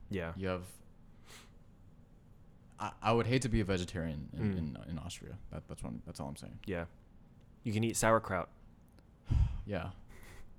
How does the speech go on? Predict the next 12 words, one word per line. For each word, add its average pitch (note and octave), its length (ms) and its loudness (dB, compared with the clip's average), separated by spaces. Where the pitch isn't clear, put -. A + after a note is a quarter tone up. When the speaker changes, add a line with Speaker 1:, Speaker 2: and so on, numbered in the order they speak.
Speaker 2:
I G2 40 -2
mean, F#2 160 2
I E2 60 2
love E2 200 0
sauerkraut, - 480 -8
dude. - 120 -2
Speaker 1:
Yeah. D2+ 120 -4
Speaker 2:
I F2 60 -6
love F2 220 -2
all E2 180 -2
fermented D#2+ 520 0
things. E2+ 380 -8